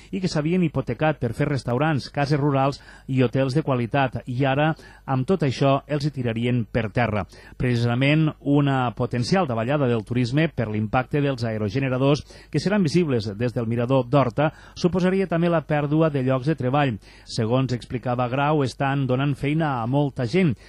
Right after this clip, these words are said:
Seran tan gros, si s'acaba implantant aquest parc eòlic,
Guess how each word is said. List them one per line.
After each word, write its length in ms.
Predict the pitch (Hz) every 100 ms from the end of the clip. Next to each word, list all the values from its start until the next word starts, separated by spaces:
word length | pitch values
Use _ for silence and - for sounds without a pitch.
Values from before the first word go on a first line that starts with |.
| -
Seran 680 | - - 123 139 147 147 139 -
tan 160 | 143 139
gros, 300 | 165 208 101
si 160 | -
s'acaba 600 | 117 113 131 127 139 127 117
implantant 920 | 123 117 117 107 113 110 110 185 131 101
aquest 360 | 98 127 - -
parc 340 | 127 123 -
eòlic, 320 | 139 131 156